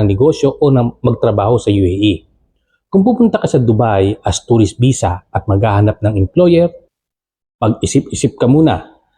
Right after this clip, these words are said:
dahil mas maganda kung ikaw ay may sariling visa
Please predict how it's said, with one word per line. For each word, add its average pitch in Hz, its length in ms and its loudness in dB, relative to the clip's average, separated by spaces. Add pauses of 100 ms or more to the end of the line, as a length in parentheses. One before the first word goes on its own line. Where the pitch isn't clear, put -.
(180)
dahil 127 480 0 (160)
mas 113 240 0
maganda 117 480 2
kung 135 160 -4
ikaw 135 320 -2
ay 113 80 0
may 107 160 2
sariling 107 480 0
visa 92 400 -4